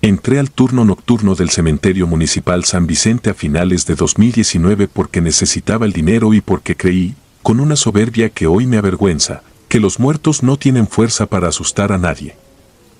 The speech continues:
Mi abuelo había sido velador ahí en los setenta y renunció sin explicación. A veces, cuando se quedaba dormido en la hamaca,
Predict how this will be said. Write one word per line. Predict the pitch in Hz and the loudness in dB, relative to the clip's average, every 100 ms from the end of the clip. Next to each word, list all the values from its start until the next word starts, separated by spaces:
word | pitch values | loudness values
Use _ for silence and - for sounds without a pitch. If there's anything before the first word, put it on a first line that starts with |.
| _ _ _ - | _ _ _ 2
Mi | 110 | 4
abuelo | 107 117 160 160 | 4 2 0 0
había | 120 113 | 2 0
sido | - 127 120 | 2 0 0
velador | 110 95 82 90 85 | 0 0 2 0 0
ahí | 80 87 | 0 0
en | 82 | 0
los | 76 | 0
setenta | - - 85 87 | -2 -2 -2 0
y | 85 | 0
renunció | 82 78 76 - 123 | 0 -2 -2 0 0
sin | - 110 | 2 0
explicación. | 92 - 90 107 - 98 71 _ - | 0 -4 -4 -2 0 0 -2 _ -6
A | 90 | -2
veces, | 101 90 82 - - _ - | 0 -2 -4 -8 -10 _ -4
cuando | - 92 | -2 0
se | - 175 | 0 -2
quedaba | - 95 120 113 | -2 0 0 0
dormido | 90 80 82 82 | -2 0 0 0
en | |
la | 80 | 0
hamaca, | 82 104 101 92 | 0 0 -2 -6